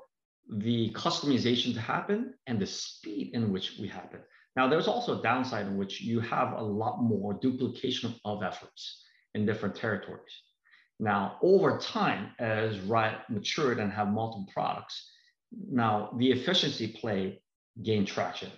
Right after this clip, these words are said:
because it makes a lot more sense now because it is a big organization, a bigger scale, right? So those are choices that were, were made. And I think there were different approaches and strategies for different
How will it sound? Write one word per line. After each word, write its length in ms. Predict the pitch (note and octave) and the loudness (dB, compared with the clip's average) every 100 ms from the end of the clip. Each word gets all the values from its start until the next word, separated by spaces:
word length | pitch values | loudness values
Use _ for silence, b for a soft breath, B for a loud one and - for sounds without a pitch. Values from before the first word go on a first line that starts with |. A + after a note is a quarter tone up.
| - | -10
because 220 | B2 A#2+ | -6 -4
it 160 | A2 C3+ | -2 0
makes 240 | D3+ D3+ | 0 0
a 40 | B2 | 2
lot 220 | A2+ A2+ | 2 2
more 140 | G#2+ | -2
sense 420 | F#2+ - C3 - G#2+ | -2 -2 -4 -2 -2
now 320 | F#2+ F2 F#2+ G#2 | -2 -4 -6 -4
because 220 | G2 G2 | -2 -2
it 120 | G2 | 0
is 120 | F#2+ | -2
a 60 | F#2+ | 0
big 200 | G#2+ G#2+ | 0 0
organization, 720 | G2 G2 G2 G2 F#2 G2 F#2+ - b b b - | 0 0 0 0 -2 -2 -4 -6 b b b -8
a 200 | B2 A2+ | -2 0
bigger 340 | G2 G#2+ G2+ | 4 4 2
scale, 420 | - - A2+ F#2 - - _ _ | -2 -4 -2 -2 -6 -18 _ _
right? 180 | F#2+ A2+ - b b | -18 -18 -20 b b
So 220 | - A#2+ | -2 2
those 260 | B2 F#3 G3 | 6 6 6
are 100 | D3 | 4
choices 420 | - C3+ A2+ G#2 | 2 0 0 2
that 160 | G2+ G2 | 2 0
were, 160 | G2+ - | -2 -4
were 100 | A#2 | 0
made. 400 | G2+ F#2+ F2 F2 _ _ _ - | 2 2 0 -6 _ _ _ -4
And 240 | B2 A2+ A2+ | 2 2 2
I 80 | A2+ | 2
think 260 | C#3+ - - | 0 0 -4
there 220 | A#2 B2+ | 4 6
were 140 | B2 | 6
different 360 | B2 D3 D#3 D3 - - | 4 2 2 0 -8 -10
approaches 580 | A#2 - - C#3 D3 C3+ | -10 -8 0 0 0 -2
and 80 | A#2+ | -4
strategies 760 | - A#2 A2+ A#2 A#2+ B2+ - - | -2 0 0 0 0 -2 -4 -6
for 120 | B2 | -6
different 560 | A2 A2+ - A#2+ A#2+ | 0 0 2 0 0